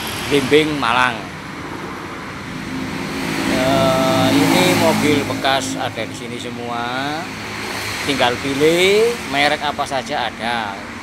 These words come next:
Ini satu mobil Brio tipe E, transmisi matic, tahun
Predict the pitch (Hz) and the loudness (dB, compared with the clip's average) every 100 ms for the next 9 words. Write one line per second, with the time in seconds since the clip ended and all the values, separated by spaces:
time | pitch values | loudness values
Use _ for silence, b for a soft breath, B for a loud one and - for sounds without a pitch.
0 | - - - 131 156 160 - 120 123 165 | -12 -12 -6 -2 0 0 0 0 2 4
1 | 160 135 135 139 135 120 - 123 143 160 | 4 2 0 -2 -2 -6 -6 0 4 4
2 | 160 143 110 95 - - - - - - | 4 2 -2 -8 -10 -12 -12 -12 -12 -12
3 | - - - - - - - - - - | -12 -12 -10 -10 -8 -8 -8 -8 -8 -6
4 | - - 143 - 165 175 180 175 180 - | -4 -2 -4 4 6 8 6 2 -4 -8
5 | - 151 165 165 165 180 - - - - | -2 0 2 0 -2 -8 -14 -16 -18 -16
6 | - - - 131 143 143 143 135 151 160 | -16 -16 -8 -4 -2 -2 -4 -4 -2 0
7 | 123 117 139 151 123 - - _ _ _ | -2 -2 0 0 -2 -8 -16 _ _ _
8 | _ _ - - - - - - - - | _ _ -20 -16 -12 -10 -10 -10 -10 -12
9 | - - - - - - - - - - | -12 -14 -12 -12 -12 -12 -12 -12 -12 -12
10 | - - - - - - - - - - | -12 -12 -12 -12 -12 -14 -12 -12 -10 2
11 | 127 127 139 151 160 160 165 165 170 170 | 6 6 6 6 6 6 6 6 4 0
12 | 170 170 | -4 -6